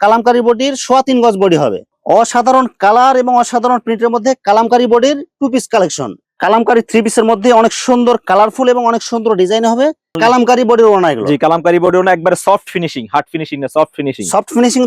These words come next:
Speaker 1: থাকবে, পুরো আড়াই হাত পানার পাঁচ হাত নামাজি ওড়না হবে।
Speaker 2: নামাজি ওড়না হবে।
Speaker 1: ডিজিটাল প্রিন্টের মধ্যে আড়াই হাত পানার পুরো পাঁচ হাত নামাজি ওড়না হবে, হান্ড্রেড পার্সেন্ট সুতি হবে।
Speaker 2: হান্ড্রেড পার্সেন্ট।
Speaker 1: আসসালামু আলাইকুম প্রিয় ভিউয়ার্স, আমি শামীম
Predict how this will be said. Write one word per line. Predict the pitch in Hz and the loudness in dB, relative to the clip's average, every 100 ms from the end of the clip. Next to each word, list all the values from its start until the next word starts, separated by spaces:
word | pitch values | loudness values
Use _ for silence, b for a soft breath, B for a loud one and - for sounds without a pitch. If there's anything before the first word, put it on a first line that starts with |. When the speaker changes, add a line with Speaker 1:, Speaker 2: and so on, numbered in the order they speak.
| 254 | 0
Speaker 1:
থাকবে, | 233 269 277 262 | 2 4 2 0
পুরো | 233 240 208 | -2 -2 2
আড়াই | 220 247 | 2 2
হাত | - | 0
পানার | 262 285 262 | -2 -2 -2
পাঁচ | 233 226 | -2 0
হাত | 233 226 | 0 0
নামাজি | 226 208 | 0 2
ওড়না | 196 165 | 2 2
হবে। | 147 | 2
Speaker 2:
নামাজি | 156 147 143 | 2 2 0
ওড়না | 123 107 | -2 -6
হবে। | 98 - | -8 -6
Speaker 1:
ডিজিটাল | 117 196 240 214 | -4 0 0 0
প্রিন্টের | 220 233 | 0 0
মধ্যে | 233 226 240 | 0 2 2
আড়াই | 185 220 | 4 2
হাত | 226 | 0
পানার | 226 220 | -2 -2
পুরো | 220 214 | 0 2
পাঁচ | 196 190 | 2 0
হাত | 220 196 | -2 0
নামাজি | 196 190 202 | 0 0 0
ওড়না | 202 | 0
হবে, | 220 208 | 0 0
হান্ড্রেড | 175 220 220 | -2 -4 -4
পার্সেন্ট | 214 220 - | -4 -4 -6
সুতি | 226 190 | 0 2
হবে। | 147 | 2
Speaker 2:
হান্ড্রেড | 156 170 160 | 2 0 0
পার্সেন্ট। | 165 170 - | -4 -4 -2
Speaker 1:
আসসালামু | - 156 156 160 156 | -2 0 2 4 2
আলাইকুম | 156 165 160 170 147 | 2 0 -2 -4 -2
প্রিয় | 156 135 | -2 0
ভিউয়ার্স, | 127 117 127 156 - - _ _ _ - | 0 2 2 0 -6 -20 _ _ _ -6
আমি | 139 147 - | -4 -2 -2
শামীম | 143 165 | 0 2